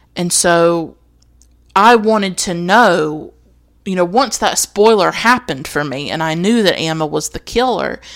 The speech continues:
what I wanted, the big, the problem with it is that I feel like the show, the whole time, the series was about subverting that, that stuff. You know, the, oh, the big reveal, oh, who's the murderer?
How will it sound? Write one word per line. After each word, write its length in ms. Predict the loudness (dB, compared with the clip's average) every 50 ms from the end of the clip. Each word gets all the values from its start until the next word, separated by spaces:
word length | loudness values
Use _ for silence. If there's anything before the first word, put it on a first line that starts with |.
| -20 -20 -20 -20 _ _
what 180 | 0 2 4 6
I 220 | 8 8 8 8
wanted, 380 | 6 4 2 0 0 0 -4 -6 -10 -12 -10 -2 -2
the 80 | -2
big, 480 | -2 0 -2 0 0 0 -2 -4 -10 -18 _ _ _
the 140 | -10 -10 -10
problem 640 | -10 -12 -8 -6 -2 -2 -2 -2 -2 -4 -6 -4 -4
with 220 | -4 -4 -4 -6
it 100 | -8 -6
is 200 | -6 -8 -8 -8
that 120 | -8 -6 -6
I 100 | -6 -6
feel 320 | -8 -10 -6 -4 -2 0
like 280 | 0 -2 -2 -6 -10 -12
the 80 | -8
show, 680 | -8 -6 -4 -2 -2 -2 0 0 -2 -2 -2 -4 -6 -10 _ _ _ _ _ _ _ _ _ _ _ -20 -20 -20 _ _ _ _ _ _ _
the 80 | -8 -6
whole 360 | -4 2 2 2 2 2 -2
time, 840 | -6 -10 -8 -6 -4 -2 -2 -2 -4 -4 -6 -8 -12 -12 -14 -14 -16 -20 _ _ _ _ _ _ _ _ _ _ _ -8
the 160 | -8 -6 -6
series 640 | -6 -8 -6 -4 -4 -2 -2 -2 -4 -4 -6 -8 -8
was 200 | -8 -8 -6 -8
about 520 | -8 -4 -4 -2 0 0 -2 -2 -4 -6
subverting 960 | -6 -6 -6 -6 -8 -8 -12 -10 -6 -2 0 0 0 0 -2 -2 -4 -6 -8 -8
that, 480 | -8 -8 -6 -6 -6 -8 -8 -12 -20 -20 _ _ _ _ _ _ _ _ _ _ _
that 360 | -14 -6 -2 -2 -2 -2 -2
stuff. 640 | -8 -10 -6 -6 -6 -6 -4 -6 -10 -12 -16 -20 -20 _
You 140 | -10 -6 -6
know, 80 | -4
the, 160 | -4 -4 -4 -2
oh, 380 | 0 2 4 4 4 2 0
the 140 | 0 -4 -8
big 360 | -6 -4 -4 -4 -4 -6 -6
reveal, 680 | -6 -6 -6 -4 -6 -6 -6 -4 -2 -2 0 -2 -2 -2
oh, 380 | 0 2 2 2 2 0 -2 -6
who's 340 | -8 -6 -4 -4 -4 -6 -6
the 100 | -6 -6
murderer? 760 | -2 -2 0 0 0 0 -2 -2 -4 -4 -4 -4 -6 -8